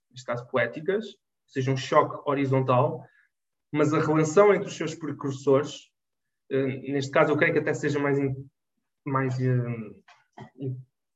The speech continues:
irrelevante chamar de antepassados, vista, dada a proximidade e independência, é,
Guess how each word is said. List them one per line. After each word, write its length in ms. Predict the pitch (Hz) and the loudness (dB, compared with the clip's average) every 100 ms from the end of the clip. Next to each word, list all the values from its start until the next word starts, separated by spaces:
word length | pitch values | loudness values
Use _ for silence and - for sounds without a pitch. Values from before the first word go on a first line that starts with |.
| _ _ | _ _
irrelevante 480 | - 156 139 160 160 | -6 -2 0 2 0
chamar 400 | - 143 147 131 | 0 2 4 4
de 80 | 131 | 4
antepassados, 840 | 143 139 147 131 - 135 143 - - | 2 2 -2 -2 2 2 2 -4 -12
vista, 380 | 131 131 - 139 | -10 -8 -2 -2
dada 300 | 127 143 139 | 2 2 2
a 40 | |
proximidade 600 | 139 131 127 135 131 127 | 0 -2 -2 0 2 2
e 220 | 127 120 113 | 0 -2 -4
independência, 680 | 117 - 123 123 127 147 - | -8 -6 -4 -4 -6 -6 -6
é, 300 | 143 139 - | -4 -2 -6